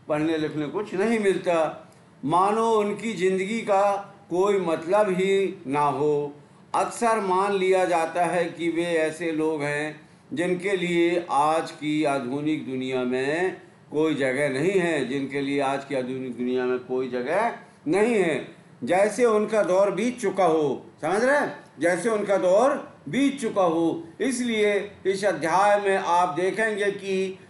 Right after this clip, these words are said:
भारत और अफ्रीका, क्या भारत और अफ्रीका जैसे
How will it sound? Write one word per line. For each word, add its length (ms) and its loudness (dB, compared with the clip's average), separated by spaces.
भारत 680 2
और 220 4
अफ्रीका, 920 0
क्या 500 2
भारत 380 0
और 240 4
अफ्रीका 480 0
जैसे 680 0